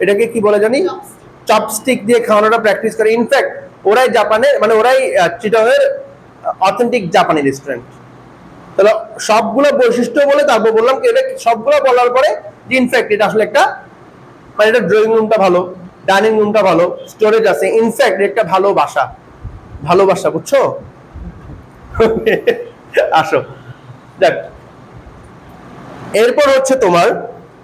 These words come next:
Speaker 1: আহ, modifiers তো সহজ, modifiers তো মোটামুটি পারি, ঠিক আছে?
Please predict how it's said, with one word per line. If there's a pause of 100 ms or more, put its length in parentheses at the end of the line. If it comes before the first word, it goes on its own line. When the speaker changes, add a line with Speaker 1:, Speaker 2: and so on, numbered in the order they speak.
(100)
Speaker 1:
আহ, (920)
modifiers
তো
সহজ, (1900)
modifiers
তো
মোটামুটি
পারি,
ঠিক
আছে?